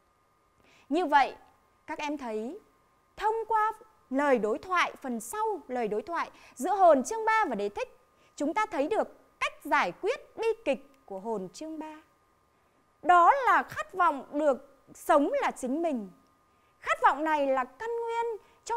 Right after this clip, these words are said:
việc mà hồn chương ba chấp nhận cái chết. "Để được sống là tôi toàn vẹn." Chúng ta có thể thấy rằng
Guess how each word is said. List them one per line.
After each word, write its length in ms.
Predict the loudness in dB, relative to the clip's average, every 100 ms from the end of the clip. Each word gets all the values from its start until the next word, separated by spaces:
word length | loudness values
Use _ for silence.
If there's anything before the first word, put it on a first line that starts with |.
| 0
việc 300 | 2 0 -2
mà 100 | -4
hồn 260 | -4 -4
chương 280 | -6 -8 -8
ba 220 | -8 -10 -12
chấp 240 | -14 -10 -8
nhận 200 | -8 -10 -16 -20
cái 140 | -18
chết. 240 | -16 -18 -20 _ _ _ 0
"Để 200 | 6 6
được 260 | 6 0 0
sống 320 | -2 0 0
là 260 | -2 -4
tôi 320 | -4 -4 -4 -6 -6
toàn 200 | -6 -6
vẹn." 240 | -10 -12 -18 _ _ _ _ _ _ _ _ _ _ -4
Chúng 180 | 0
ta 140 | 2 0
có 120 | 0
thể 160 | -4 -4
thấy 200 | -2 -2
rằng 240 | -2